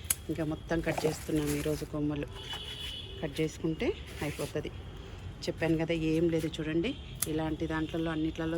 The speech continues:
చల్లేసాము. ఇక్కడ చామంతి మొక్క ఎన్ని ఉన్నాయో చూడండి, కరివేపాకు మొక్క ఉన్నాయి, అక్కడనే ఇవి అనమాట. ఒక వనంలాగా అయిపోయింది మొత్తము. చూడండి, దాంట్లో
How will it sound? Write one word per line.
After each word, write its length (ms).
చల్లేసాము. 580
ఇక్కడ 160
చామంతి 460
మొక్క 180
ఎన్ని 180
ఉన్నాయో 320
చూడండి, 440
కరివేపాకు 400
మొక్క 160
ఉన్నాయి, 300
అక్కడనే 480
ఇవి 220
అనమాట. 320
ఒక 180
వనంలాగా 680
అయిపోయింది 560
మొత్తము. 420
చూడండి, 360
దాంట్లో 260